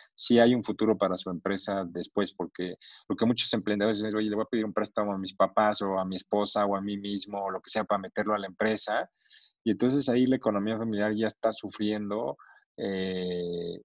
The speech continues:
y igual en el futuro la empresa quiebra y están poniendo el patrimonio de su familia o de ustedes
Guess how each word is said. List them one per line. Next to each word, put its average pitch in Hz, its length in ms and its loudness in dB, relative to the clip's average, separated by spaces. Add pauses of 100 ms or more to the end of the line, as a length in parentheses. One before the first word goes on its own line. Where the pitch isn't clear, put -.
y 90 280 -4
igual 110 500 2
en 104 100 -6
el 92 100 -6
futuro 107 280 -2
la 107 120 2
empresa 101 360 -4
quiebra 107 400 2
y 104 60 2
están 101 280 -4
poniendo 101 380 -6
el 101 80 -2
patrimonio 98 580 -6
de 90 80 -12
su - 160 -16
familia 101 680 -2
o 95 120 -6
de 90 100 -10
ustedes 101 300 -4